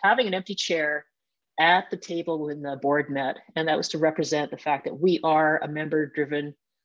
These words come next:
organization and every decision needs to be made with the membership in mind. And I, I love that. I fully intend to follow, con-, continue following that practice. What I also want to do as well, though,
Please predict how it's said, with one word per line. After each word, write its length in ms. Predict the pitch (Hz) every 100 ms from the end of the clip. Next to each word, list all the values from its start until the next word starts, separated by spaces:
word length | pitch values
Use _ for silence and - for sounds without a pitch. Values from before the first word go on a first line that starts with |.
| _ _
organization 840 | 160 160 156 143 143 143 151 139 131
and 140 | 151
every 160 | 156 156
decision 720 | 156 - - 240 170 143 151 _ _ _
needs 240 | 151 170 180
to 60 |
be 120 | 233 196
made 500 | 175 160 151 147 - _ _ _ _ 156
with 180 | 160
the 80 | 160
membership 460 | 156 151 156 165 151
in 100 | 147
mind. 400 | 143 143 139 - -
And 100 | 151
I, 280 | 143 143 127 151 _ _ _ -
I 240 | 143 139 135
love 280 | 147 147
that. 360 | 156 143 143 -
I 240 | 135 135 135 _ _ _ -
fully 160 | 156
intend 340 | 139 147 143 131
to 180 | 135 131 -
follow, 260 | 143 - -
con-, 220 | 151 117 - _ _ -
continue 300 | 160 254 226
following 240 | 175 156
that 140 | 147
practice. 420 | - 156 - - - _ _ _ _ _ -
What 240 | 165 254
I 280 | 247 220 175 -
also 280 | 170 190 -
want 160 | 196 185
to 60 | 180
do 160 | 185
as 140 | 170 147
well, 260 | 170 240
though, 300 | 185 143 160